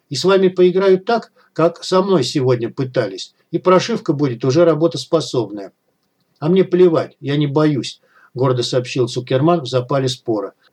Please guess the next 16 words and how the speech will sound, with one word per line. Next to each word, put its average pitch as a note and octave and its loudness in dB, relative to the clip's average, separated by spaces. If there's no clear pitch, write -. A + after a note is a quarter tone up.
«Так F3 0
уж F#3 -8
и F#3+ -6
не F#3+ 0
боитесь? G3+ -2
Поверьте, F#3+ 0
ужасное E3+ 0
ощущение». C3 -2
Видимо, G#3 2
так G3 0
и G#3 -6
«Циклон» D#3 2
действовал B2+ 0
в - -10
своё C#3 0
время. A2 0